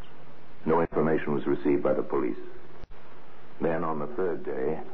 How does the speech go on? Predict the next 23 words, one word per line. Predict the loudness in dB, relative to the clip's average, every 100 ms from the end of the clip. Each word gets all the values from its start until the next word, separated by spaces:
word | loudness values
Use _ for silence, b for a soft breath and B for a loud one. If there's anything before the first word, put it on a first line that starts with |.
| B B B 2
word | 6 6 6 4
came | 2 2
through | 2 4 4
that | 4
a | 0
Persian | 4 4 4 4 4
lamb | 4 4 2
coat | 2 4 4 4
very | 2 4 2
similar | 0 2 2
to | 2
the | 2
one | 4 4 4
worn | 2 0
by | 0 0
Missus | 0 -2 0
Regan | 2 4 2
at | 0
the | 0
time | 0 2
of | 2
the | 2 0
disappearance | 0 0 2 2